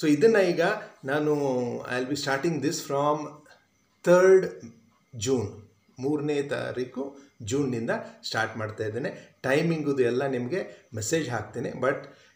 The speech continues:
ಯಾರ್ಯಾರು YouTube ನನ್ನ channel ಸಬ್ಸ್-, subscribe ಮಾಡಿದ್ದೀರಾ, ಅವ್ರಿಗಂತೂ message ಬಂದೇ ಬರುತ್ತೆ immediately. ಒಂದು ವೇಳೆ ನೀವು ಮಾಡ್ಲಿಕ್ಕೆ ಆಗಿಲ್ಲ ಅಂದ್ರೆ, ದಯಮಾಡಿ ಹೋಗಿ subscribe ಮಾಡಿ, so that you'll get the message at the right time.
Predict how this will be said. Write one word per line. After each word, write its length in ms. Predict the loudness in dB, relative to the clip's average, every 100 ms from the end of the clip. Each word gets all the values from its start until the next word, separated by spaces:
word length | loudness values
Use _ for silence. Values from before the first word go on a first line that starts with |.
| -6
ಯಾರ್ಯಾರು 920 | 0 4 6 8 10 8 8 2 -14 _ _
YouTube 440 | -4 -2 2 2 4
ನನ್ನ 140 | 2
channel 360 | 2 0 0 -2
ಸಬ್ಸ್-, 380 | -4 -6 -6 -6
subscribe 440 | -6 0 4 6
ಮಾಡಿದ್ದೀರಾ, 440 | 6 4 2 2 0 -6 -2
ಅವ್ರಿಗಂತೂ 480 | 0 4 2 2 0
message 380 | -2 -2 -2
ಬಂದೇ 240 | -2 2 2
ಬರುತ್ತೆ 360 | 2 -2 -4
immediately. 640 | -6 -4 -4 -4 -6 -12 -12
ಒಂದು 180 | -6 0
ವೇಳೆ 140 | 2
ನೀವು 140 | 2
ಮಾಡ್ಲಿಕ್ಕೆ 420 | 0 0 0 0 2
ಆಗಿಲ್ಲ 300 | 2 2 -2
ಅಂದ್ರೆ, 520 | -2 -4 -4 -14 -12 -4
ದಯಮಾಡಿ 400 | -2 0 0 2
ಹೋಗಿ 580 | 0 0 -2 -8 -14 -16
subscribe 500 | -12 -6 0 0 2
ಮಾಡಿ, 240 | 0 -2
so 160 | -4 -2
that 320 | 0 0 -2 -8 -12 -8
you'll 180 | -2 0
get 140 | 0
the 100 | -2
message 280 | 0 0 2
at 120 | 0
the 140 | -2 -2
right 240 | -2 -6
time. 420 | -10 -14 -14 -20